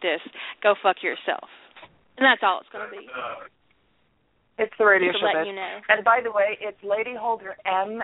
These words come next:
Speaker 2: at gmail dot com. I can also say, "Go fuck yourself," and I can even find other
Speaker 1: <laughs>
Speaker 2: languages to go tell you to go fuck yourself.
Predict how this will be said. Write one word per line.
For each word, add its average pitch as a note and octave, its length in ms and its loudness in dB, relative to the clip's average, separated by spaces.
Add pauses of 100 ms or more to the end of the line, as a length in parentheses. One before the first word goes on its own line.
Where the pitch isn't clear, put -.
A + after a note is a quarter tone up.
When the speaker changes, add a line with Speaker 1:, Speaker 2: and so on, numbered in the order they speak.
Speaker 2:
at - 240 -10
gmail G3+ 480 -2
dot F#3+ 240 0
com. F#3+ 480 2 (560)
I G#4 160 4
can G4 160 -10
also B4 400 0 (160)
say, B3 160 2
"Go A3+ 120 -2 (100)
fuck G3+ 260 -2
yourself," E3 400 2 (560)
and C4 100 6
I D4 220 6
can E4 80 -8
even F4 400 -6
find D#4+ 240 4
other D4 200 -2
Speaker 1:
<laughs> D4 40 -6
Speaker 2:
languages G#4 560 -2
to A#3 80 -18
go A3+ 80 6
tell G#3+ 240 4
you E3 80 -4
to D#3+ 100 -6
go D#3+ 220 0
fuck - 240 0
yourself. - 360 -8